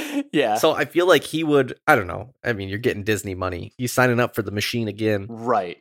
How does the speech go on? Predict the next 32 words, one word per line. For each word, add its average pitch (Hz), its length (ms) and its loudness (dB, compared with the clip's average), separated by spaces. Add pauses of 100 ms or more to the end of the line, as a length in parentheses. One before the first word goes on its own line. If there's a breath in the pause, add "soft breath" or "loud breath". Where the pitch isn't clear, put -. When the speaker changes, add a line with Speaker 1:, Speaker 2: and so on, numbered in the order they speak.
Speaker 2:
Um, 107 680 4 (720)
I 120 60 -12
feel 131 180 0
like 127 260 2
maybe 131 260 0
he'd, 131 220 -2
he 131 220 0
would 165 140 0
probably 170 220 2
want 170 140 -2
someone 165 300 -4
pretty 156 220 -4
big 123 420 2
where 104 180 2
there's 101 240 -2
no, 107 460 0 (760)
there's 107 220 -6
no, 110 320 0 (420)
you 110 100 -4
know, 92 280 -4 (240)
chance - 420 -4
of, - 360 -6 (100)
"Oh, 120 220 2
hey, 113 240 4
this 95 160 -6
big 110 240 -2
character 113 340 0
is 98 120 -6
not 98 180 -4
gonna 90 120 -12
do 92 220 -6
anything." 90 560 -12